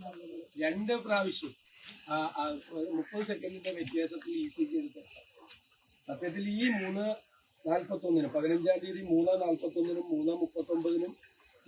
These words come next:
ഇ സി ജി എടുത്തതായിട്ടൊരു രേഖ ഉണ്ടാക്കിയിരിക്കുകയാണ്, വ്യാജരേഖ ഉണ്ടാക്കിയിരിക്കുകയാണ്. കാരണം മൂന്ന്, രണ്ട് നാൽപത്തൊന്നിന്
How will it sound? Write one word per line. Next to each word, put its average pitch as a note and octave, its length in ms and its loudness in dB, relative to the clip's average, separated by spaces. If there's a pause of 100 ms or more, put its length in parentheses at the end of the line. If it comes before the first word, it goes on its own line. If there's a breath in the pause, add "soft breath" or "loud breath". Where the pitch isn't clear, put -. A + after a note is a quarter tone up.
ഇ - 20 4 (100)
സി F#3+ 140 -2
ജി F3+ 140 -4
എടുത്തതായിട്ടൊരു E3+ 560 2
രേഖ D#3 260 2
ഉണ്ടാക്കിയിരിക്കുകയാണ്, C#3 640 0 (460)
വ്യാജരേഖ F#3 580 2
ഉണ്ടാക്കിയിരിക്കുകയാണ്. F#3 640 0 (380)
കാരണം E3+ 280 2 (540)
മൂന്ന്, F#3+ 240 4 (240)
രണ്ട് F3+ 260 6 (120)
നാൽപത്തൊന്നിന് G#3 520 0